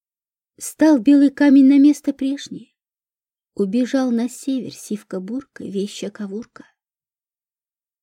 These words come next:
Постоял ещё на кладбище дурачок Иванушка, почесал голову, позадумался,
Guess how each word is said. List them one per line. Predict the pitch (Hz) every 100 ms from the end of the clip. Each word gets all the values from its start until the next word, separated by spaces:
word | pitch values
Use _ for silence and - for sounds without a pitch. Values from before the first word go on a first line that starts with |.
| -
Постоял | 254 - 294 311 370
ещё | 185 - 190
на | 185
кладбище | 196 208 208 208 - 190
дурачок | 196 202 233 220
Иванушка, | 196 220 262 - - - _ _ _ _ _ _
почесал | - 247 277 - 277 220
голову, | 262 302 220 - _ _ _ _ _ _
позадумался, | 202 165 165 226 247 _ - -